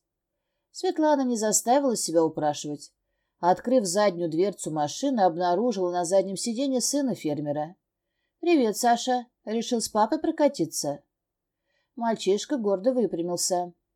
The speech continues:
«Папка без меня никуда». Артём довёз свою пассажирку не только до города, доставил прямо к воротам больницы. Не прошло и пяти минут, как Светлана добралась до нужного места.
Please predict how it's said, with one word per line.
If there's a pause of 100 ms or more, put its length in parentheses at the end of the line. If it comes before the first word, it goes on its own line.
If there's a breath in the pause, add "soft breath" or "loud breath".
(260)
«Папка
без
меня
никуда». (1200)
Артём
довёз
свою
пассажирку
не
только
до
города, (320)
доставил
прямо
к
воротам
больницы. (720)
Не
прошло
и
пяти
минут,
как
Светлана
добралась
до
нужного
места.